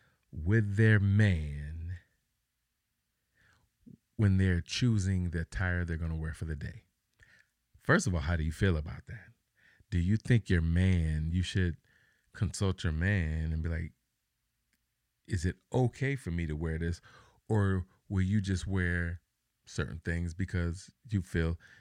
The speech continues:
it's comfortable and you feel it's okay?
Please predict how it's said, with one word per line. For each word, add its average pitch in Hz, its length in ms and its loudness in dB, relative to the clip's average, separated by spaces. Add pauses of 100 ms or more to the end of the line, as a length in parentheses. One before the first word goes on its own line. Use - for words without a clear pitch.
it's - 180 -6
comfortable 85 720 -4
and 82 220 -4
you 85 400 -4 (180)
feel 82 300 -4
it's 82 140 -6
okay? 113 420 -2